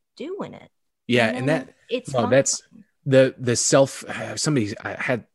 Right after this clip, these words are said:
Speaker 2: saw this recently. It was like, "Self-care isn't selfish," or something like that. And I, if anybody needs, like, God, if anybody needs permission to take care of themselves, like, mentally or otherwise, like, this last year should have wiped that thought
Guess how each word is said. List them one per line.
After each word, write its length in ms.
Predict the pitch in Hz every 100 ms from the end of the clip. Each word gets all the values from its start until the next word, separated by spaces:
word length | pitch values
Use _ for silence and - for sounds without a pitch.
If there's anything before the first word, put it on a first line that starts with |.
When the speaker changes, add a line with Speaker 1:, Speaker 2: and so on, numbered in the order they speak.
| - _ -
Speaker 2:
saw 180 | 135
this 180 | 117 -
recently. 240 | 113 107 101
It 80 |
was 20 | 104
like, 120 | 95
"Self-care 640 | - 123 120 - 123 113
isn't 260 | 110 107 104
selfish," 540 | - 104 110 120 -
or 60 | 107
something 320 | - 113 123
like 160 | 117 110
that. 260 | 123 120 - _ _ _ _
And 500 | 113 110 104 98 90 _ _ _ _ - -
I, 200 | 110 139 -
if 180 | 117
anybody 300 | 143 196 127
needs, 580 | 104 104 107 135 123 -
like, 420 | 101 90 - - _ _ _
God, 300 | - 131 - -
if 100 | 113
anybody 200 | 151 135
needs 440 | 110 117 110 -
permission 680 | - - 107 104 135 123 101
to 80 | 95
take 240 | - 98
care 160 | - 120
of 80 | 107
themselves, 500 | 95 - 95 90 101
like, 140 | 95
mentally 460 | 101 113 113 104 98
or 60 |
otherwise, 420 | 104 117 92 90 95
like, 220 | 92 - - - _ _
this 140 | 110
last 240 | 160 135 -
year 220 | 127 120
should 180 | - 104
have 140 | 90
wiped 540 | 92 92 98 107 - 104
that 280 | 107 98
thought 360 | - 107 92